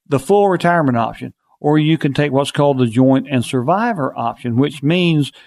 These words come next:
you designate a survivor, such as your spouse.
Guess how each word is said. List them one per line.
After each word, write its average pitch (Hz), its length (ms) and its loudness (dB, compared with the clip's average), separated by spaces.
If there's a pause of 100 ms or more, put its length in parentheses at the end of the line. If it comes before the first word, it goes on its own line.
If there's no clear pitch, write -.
(120)
you 135 160 4
designate 165 640 0
a 143 120 2
survivor, 139 600 0
such 139 340 -2
as 185 260 0
your 135 140 0
spouse. - 520 -8